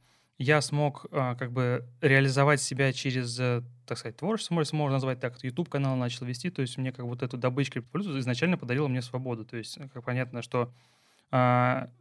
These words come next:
зарабатывая достаточное количество денег, ты щ-, ну, не в деньгах счастье, но, а, деньгами ты можешь купить себе немножечко свободы, то есть и это прям вот самое лучшее в твоей жизни, это вот свобода, я могу там просыпаться во сколько хочу, заниматься тем, что хочу, то есть могу вообще щас,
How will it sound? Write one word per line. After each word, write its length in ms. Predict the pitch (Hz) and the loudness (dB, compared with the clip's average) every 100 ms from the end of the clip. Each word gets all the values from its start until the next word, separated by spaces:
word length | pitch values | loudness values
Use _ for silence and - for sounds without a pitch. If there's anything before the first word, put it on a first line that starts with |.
| _ _ _ _ _ _ - - | _ _ _ _ _ _ -6 2
зарабатывая 460 | 131 139 151 131 | 6 8 6 4
достаточное 380 | 123 135 131 131 | 0 0 0 0
количество 400 | 131 131 - 127 | 0 -2 -4 -2
денег, 320 | 135 135 123 | 2 2 0
ты 480 | 131 120 120 117 117 | -2 0 0 -2 -4
щ-, 200 | - - | -6 -4
ну, 280 | 160 117 117 | -2 -2 -4
не 220 | 131 139 139 | 2 4 4
в 20 | |
деньгах 300 | 156 156 143 | 4 4 4
счастье, 360 | 220 220 147 | 2 2 2
но, 360 | 127 143 147 139 _ _ _ - | 2 2 0 -2 _ _ _ 0
а, 200 | 131 123 | 4 4
деньгами 360 | 123 139 165 151 | 4 6 4 4
ты 100 | 120 | 0
можешь 220 | 139 139 | -2 -4
купить 240 | 123 139 | -8 -8
себе 200 | - 131 | -4 -2
немножечко 400 | 123 123 123 - | 0 0 -2 -6
свободы, 360 | - 131 123 117 | -6 -4 -4 -6
то 80 | - | -10
есть 200 | 120 - | -12 -6
и 40 | |
это 180 | 127 135 | -6 -6
прям 180 | - 120 | -6 -6
вот 100 | 117 | -4
самое 280 | - 120 117 | -2 -2 -2
лучшее 160 | 113 - | -6 -10
в 20 | |
твоей 140 | 120 117 | -8 -4
жизни, 240 | 151 131 | -4 -4
это 140 | 120 117 | -8 -10
вот 100 | - | -8
свобода, 500 | 123 120 160 147 127 | -6 -2 -2 -2 -2
я 140 | 120 | 0
могу 240 | 120 120 120 | 0 -4 -4
там 180 | 110 | -6
просыпаться 520 | 110 123 - - 123 120 | -8 -10 -8 -8 -8 -8
во 40 | |
сколько 220 | - 117 | -10 -10
хочу, 220 | 123 123 151 | -10 -8 -6
заниматься 400 | 127 120 117 - | -2 -2 -4 -8
тем, 140 | 120 | -12
что 140 | - 123 | -10 -12
хочу, 280 | - - - | -10 -12 -10
то 100 | 131 | -10
есть 100 | - | -6
могу 160 | 120 127 | -4 -4
вообще 240 | 120 127 | -4 -4
щас, 260 | 120 113 | -4 -6